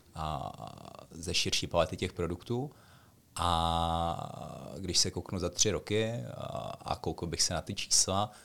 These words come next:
tak prostě když to zdvojnásobíme, tak, a, ten náš obrat a ty čísla, které máme, tak to by byl nějaký cíl, ke kterému směřuju. A musí se to právě stát tou mezinárodní expanzí, rozšíření produktového portfolia a prostě opravdu obsloužení těch cílovek, které teďkom,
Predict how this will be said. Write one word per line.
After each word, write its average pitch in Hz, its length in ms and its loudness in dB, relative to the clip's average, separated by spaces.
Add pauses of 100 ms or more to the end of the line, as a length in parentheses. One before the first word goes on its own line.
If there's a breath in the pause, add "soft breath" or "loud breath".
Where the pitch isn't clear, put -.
tak - 140 -10
prostě - 320 -4
když 80 140 -2
to 107 140 0
zdvojnásobíme, 82 800 0 (640 soft breath)
tak, - 440 -4
a, 82 340 4
ten 85 180 -2
náš 85 180 2
obrat 90 280 4
a 76 40 0
ty 76 120 -6
čísla, - 260 -2
které 82 220 -2
máme, 80 340 -2
tak 78 160 -8
to - 80 -10
by 80 80 -4
byl 78 140 -4
nějaký 78 280 -4
cíl, - 180 -2
ke - 120 -10
kterému 78 360 -4
směřuju. - 440 -6 (380 soft breath)
A - 60 -8
musí 73 200 0
se 78 100 0
to 73 120 -4
právě 82 300 6
stát 80 360 2
tou 82 100 -4
mezinárodní 85 540 0
expanzí, 78 500 -4
rozšíření 80 460 -2
produktového 73 520 -4
portfolia 73 600 -2
a - 180 -4
prostě - 300 -6
opravdu 76 300 -2
obsloužení 78 560 -2
těch - 200 -6
cílovek, 80 720 4 (260 loud breath)
které 76 280 -2
teďkom, 76 680 -2